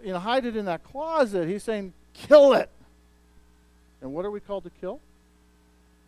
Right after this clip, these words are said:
Sexual immorality, impurity,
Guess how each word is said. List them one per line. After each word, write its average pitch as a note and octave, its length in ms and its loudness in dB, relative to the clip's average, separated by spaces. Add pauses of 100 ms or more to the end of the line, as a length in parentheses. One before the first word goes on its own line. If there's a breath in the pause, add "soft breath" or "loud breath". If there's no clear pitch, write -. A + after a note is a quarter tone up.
(1080)
Sexual G3+ 460 -14
immorality, D3+ 840 -8
impurity, D3 680 -10